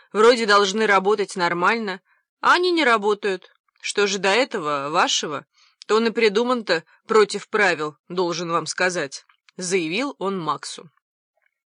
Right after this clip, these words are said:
«Делайте точно, как я говорю», ответил Макс, «и вы увидите». К великому огорчению мистера Уизерса он действительно увидел.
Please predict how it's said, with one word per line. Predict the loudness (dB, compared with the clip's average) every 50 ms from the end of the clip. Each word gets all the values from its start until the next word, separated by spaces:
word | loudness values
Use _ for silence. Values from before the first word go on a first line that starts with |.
| _ _ _ _ _ _ -14
«Делайте | -10 -4 0 2 4 4 2 2 -2 -4 -6
точно, | -2 -2 0 0 0 -2 -2 -4
как | -6 -6 -6 -4
я | -4 -4 -2
говорю», | -2 -2 -2 -2 -2 -2 -6 -10 -16 _ _ -20 -20 -20 -20 -20 -18 _ -8
ответил | -8 -4 -4 -4 -4 -4 -6 -6
Макс, | -6 -4 -4 -6 -6 -6 -12 -14 -14 _ _ _ _ _ _ _ -8
«и | 0 0 0
вы | 2 2 2 0
увидите». | 0 -2 -4 -8 -8 -8 -10 -10 -10 -10 -12 -12 -14 -14 _ _ _ _ _ _ _ _ _ _ -16
К | -10
великому | -2 0 2 2 4 2 2 0 -2 -2 2 4
огорчению | 4 4 4 2 0 0 0 -2 0 0 0 0 0 0 0 0
мистера | 0 -2 -4 -4 -6 -6 -4 0 0 2 0
Уизерса | 0 0 -2 -4 -4 -4 -4 -6 -6 -6 -10 -10 -10 -12 -12 _ -20 -20 -20 -20 -20 -20 _ _ -2
он | 0 0 0 0
действительно | -2 -2 -4 -4 -4 -4 -4 -4 -4 -4 -4 -4 -4 -4 -4 -6 -6 _
увидел. | -10 -8 -8 -6 -8 -8 -8 -8 -8 -8 -8 -10